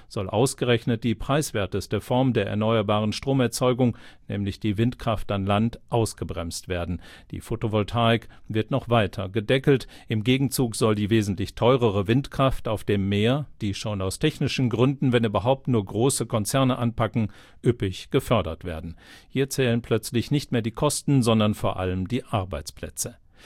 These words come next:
Ganz im Sinne der alten Energiewelt und deren Platzhirschen namens E.ON, R W E und Vattenfall ist auch die Tatsache, dass der gesamte Bereich Klimaschutz und Kohleverstromung in diesem Papier vollkommen ausgeklammert wird.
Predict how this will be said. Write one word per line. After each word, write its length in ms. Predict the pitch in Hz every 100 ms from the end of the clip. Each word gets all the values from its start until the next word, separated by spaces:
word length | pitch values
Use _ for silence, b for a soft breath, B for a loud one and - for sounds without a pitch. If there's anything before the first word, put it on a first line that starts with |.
| B B -
Ganz 200 | 104 120
im 120 | 120
Sinne 240 | 156 175
der 180 | 123 104
alten 260 | 113 135 131
Energiewelt 840 | 113 107 107 113 110 120 151 147
und 200 | 113 101
deren 280 | 110 104 95
Platzhirschen 720 | - 107 - 131 131 135 120
namens 420 | 104 101 98 - -
E.ON, 260 | 127 120
R 220 | 101 101 98
W 80 |
E 180 | 98 117
und 180 | 98 98
Vattenfall 560 | 117 - 117 - 113 - B B
ist 180 | 131 -
auch 80 | 139
die 160 | 156 143
Tatsache, 560 | 135 113 127 120 131
dass 200 | 127 120
der 120 | 131
gesamte 460 | 120 110 127 - 139
Bereich 400 | 127 113 113 -
Klimaschutz 640 | - 160 143 120 123 -
und 160 | 113 -
Kohleverstromung 960 | 147 160 113 95 - - 110 120 113 B B B
in 120 | 95
diesem 260 | 107 139 139
Papier 400 | 113 - 117 110
vollkommen 580 | - 98 - 113 131 - -
ausgeklammert 800 | 104 - - - 90 82 -
wird. 260 | 90 -